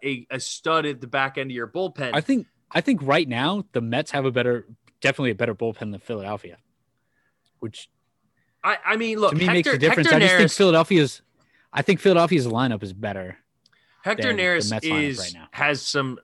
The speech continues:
Speaker 1: electric stuff. Electric stuff.
Speaker 2: Eh, the
Speaker 1: It's
Speaker 2: Mets
Speaker 1: just
Speaker 2: have Edwin Diaz on the back of the rotation. Like, what do you,
Speaker 1: Eh,
Speaker 2: like
Speaker 1: that's fair. That's fair.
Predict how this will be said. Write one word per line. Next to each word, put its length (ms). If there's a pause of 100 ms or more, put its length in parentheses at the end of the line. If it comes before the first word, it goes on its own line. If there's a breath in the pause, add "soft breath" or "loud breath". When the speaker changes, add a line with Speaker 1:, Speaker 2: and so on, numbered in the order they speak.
(100)
Speaker 1:
electric 800
stuff. 300 (560)
Electric 840
stuff. 380 (500)
Speaker 2:
Eh, 160
the 80
Speaker 1:
It's 140
Speaker 2:
Mets 80
Speaker 1:
just 160
Speaker 2:
have 100
Edwin 300
Diaz 340
on 100
the 80
back 200
of 100
the 60
rotation. 420
Like, 300
what 80
do 60
you, 120
Speaker 1:
Eh, 40 (200)
Speaker 2:
like 280
Speaker 1:
that's 320
fair. 420 (120)
That's 200
fair. 480